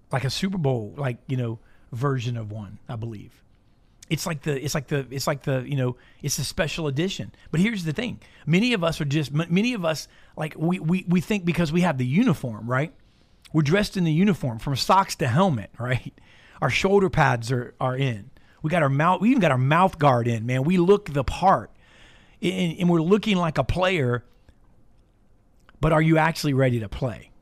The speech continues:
Come on. Right? I mean, I'm a, I'm a fair weather, I'm a fan, right? I'm a, I'm an armchair quarterback. I'm a fan, I'm a real fan. I've been a fan since I was five years old. One year after they, they, uh, started as a team,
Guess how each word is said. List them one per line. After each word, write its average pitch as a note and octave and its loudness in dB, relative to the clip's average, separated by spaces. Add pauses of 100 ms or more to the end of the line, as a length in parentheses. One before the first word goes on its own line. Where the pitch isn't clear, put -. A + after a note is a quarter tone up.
(360)
Come D#3+ 0
on. G2 -8 (1700)
Right? C#3 0
I D3+ 2
mean, C#3+ 2
I'm F3+ 4
a, D#3 0
I'm F3+ 4
a D3 4
fair D#3 0
weather, C#3+ 0
I'm D#3+ 8
a C3 2
fan, D3 -2
right? B2+ 0
I'm D#3 2
a, C3 -2
I'm D3+ 0
an C3+ -2
armchair D3 0
quarterback. D3+ -2
I'm D#3 2
a C#3 0
fan, D#3+ -2
I'm E3+ 0
a C#3 0
real C#3 2
fan. C#3+ 0
I've C3+ -2
been C3 -2
a A#2+ -4
fan B2 -4
since B2 -6 (320)
I - -2
was A#2 -4
five C3 0
years B2 -2
old. C#3+ 0
One C3+ 0
year C3 0
after B2+ -4
they, A#2+ -2 (360)
they, C3+ 0
uh, A#2 -6
started B2 -4 (600)
as C3 -4
a B2 -2
team, D3 -2